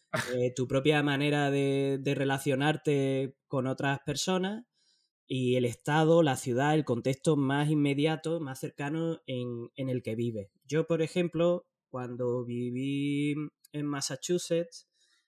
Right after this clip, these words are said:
Speaker 2: viví en un pueblecito, en un pueblecito universitario, una, una universidad gigante y un pueblo pequeñito. Y yo básicamente fui adoptado,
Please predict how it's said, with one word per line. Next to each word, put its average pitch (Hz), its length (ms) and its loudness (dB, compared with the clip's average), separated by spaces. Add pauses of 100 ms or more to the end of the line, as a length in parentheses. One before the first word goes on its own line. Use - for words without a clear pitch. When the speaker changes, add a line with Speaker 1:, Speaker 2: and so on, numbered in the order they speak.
Speaker 2:
viví 127 220 4
en 151 60 8
un 147 100 6
pueblecito, 165 840 4 (140)
en 123 680 -4 (240)
un 139 100 -6
pueblecito 147 360 4
universitario, 147 600 2
una, 131 280 -6
una 135 340 -2
universidad 135 480 -2
gigante 143 540 -4
y 123 80 -8
un 113 80 -8
pueblo 127 180 2
pequeñito. 110 400 -6 (540)
Y 113 200 -4
yo 117 200 0
básicamente 143 680 -2
fui 143 340 0
adoptado, 135 720 0